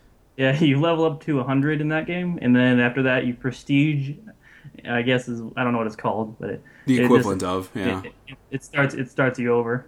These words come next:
Speaker 1: at one, and you get a star under your player portrait.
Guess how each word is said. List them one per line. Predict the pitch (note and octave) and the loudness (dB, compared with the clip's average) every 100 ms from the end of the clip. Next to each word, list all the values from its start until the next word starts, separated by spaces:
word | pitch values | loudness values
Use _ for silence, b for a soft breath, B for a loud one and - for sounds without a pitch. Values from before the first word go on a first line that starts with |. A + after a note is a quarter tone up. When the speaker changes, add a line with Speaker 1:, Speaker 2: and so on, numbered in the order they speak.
| _ | _
Speaker 1:
at | B2+ A2+ | -8 -6
one, | A#2 B2 B2+ C3+ - - | -2 0 0 -2 -6 -4
and | B2+ A#2+ | 0 2
you | |
get | B2 | 2
a | A#2+ | -2
star | - C3+ B2 A#2+ | -2 0 2 2
under | B2 B2 | 0 -2
your | A#2+ A#2+ A#2 A#2+ _ b b - | -2 0 -2 -4 _ b b -4
player | B2+ B2+ | 0 0
portrait. | C#3 B2+ C3+ B2+ | 0 -2 -2 -6